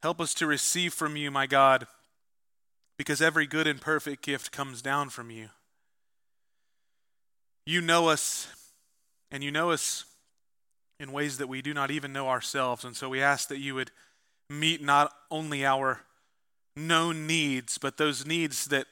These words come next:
hide beneath the surface. Would you minister to us now and help us to receive that ministry and not be obstinate, not refuse it?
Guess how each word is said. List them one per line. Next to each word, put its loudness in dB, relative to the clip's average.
hide 6
beneath -4
the -6
surface. -4
Would -14
you -8
minister -6
to -8
us -8
now 0
and -8
help 0
us -4
to -6
receive -2
that 2
ministry -4
and -4
not 0
be -4
obstinate, -2
not -6
refuse -10
it? -16